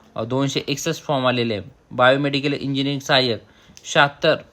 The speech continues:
फॉर्म आलेले मित्रांनो. पशुधन पर्यवेक्षक दोन जागा होत्या, तीनशे चौऱ्याऐंशी फॉर्म आलेले. त्याच्यानंतर बघा, हे तुम्हाला सगळं मी ही पीडीएफ आणि जे अपडेट असणार मित्रांनो, तर बघा तुम्ही इथं, तुम्ही बघू शकता किती जागा आहे, किती फॉर्म आलेले. तर इथं बघा,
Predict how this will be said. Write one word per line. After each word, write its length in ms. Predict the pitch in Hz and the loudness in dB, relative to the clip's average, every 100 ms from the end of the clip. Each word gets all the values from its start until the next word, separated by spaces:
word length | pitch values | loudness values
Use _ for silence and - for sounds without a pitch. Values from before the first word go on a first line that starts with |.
| - | -2
फॉर्म 180 | 127 | 0
आलेले 220 | 123 123 117 | 2 0 -4
मित्रांनो. 420 | 110 110 110 92 - - _ _ _ | -6 -8 -8 -10 -14 -20 _ _ _
पशुधन 480 | 147 147 165 156 156 | -4 -2 -2 -2 -2
पर्यवेक्षक 500 | 147 147 147 139 143 - | -2 0 0 0 -4 -6
दोन 300 | - 135 147 | -8 -2 0
जागा 220 | 147 143 147 | 4 4 4
होत्या, 180 | 135 | 0
तीनशे 360 | 135 - 147 143 | -2 -2 -4 -4
चौऱ्याऐंशी 420 | 135 139 143 143 | 0 2 0 -4
फॉर्म 260 | 147 131 117 | -6 -2 0
आलेले. 320 | 117 117 107 95 - - - - _ - _ - | 0 -2 -4 -8 -16 -20 -20 -20 _ -20 _ -8
त्याच्यानंतर 440 | 143 143 139 139 | -4 -2 -2 -2
बघा, 260 | 135 135 139 143 - - - _ - | -4 0 -2 -4 -14 -20 -20 _ 2
हे 100 | 151 | 2
तुम्हाला 360 | 151 160 151 | 2 4 4
सगळं 300 | 151 156 156 | 4 4 4
मी 260 | 151 156 151 | 4 4 4
ही 120 | 151 | 2
पीडीएफ 420 | 147 151 147 143 | 2 2 4 4
आणि 360 | 127 139 147 147 | 4 4 2 0
जे 180 | 135 143 | 2 4
अपडेट 380 | 131 135 151 | 4 2 2
असणार 260 | 147 143 147 | 2 2 0
मित्रांनो, 400 | 135 131 131 120 - - - _ | 0 0 0 -2 -8 -20 -20 _
तर 80 | 143 | -2
बघा 220 | 139 139 | 2 2
तुम्ही 260 | 139 147 143 | 2 0 -4
इथं, 200 | 139 143 123 | -6 -8 -8
तुम्ही 180 | 147 143 | -8 -6
बघू 180 | 139 143 | -6 -6
शकता 260 | 151 - | -8 -10
किती 320 | 135 - 139 | -12 -12 -8
जागा 240 | 143 139 139 | -2 0 0
आहे, 100 | 139 | -2
किती 260 | 135 139 | -6 -10
फॉर्म 220 | 139 135 127 | -6 -4 -4
आलेले. 320 | 127 131 139 - _ _ _ | -4 -4 -6 -10 _ _ _
तर 80 | 131 | -6
इथं 180 | 135 139 | -4 -2
बघा, 200 | 135 | -2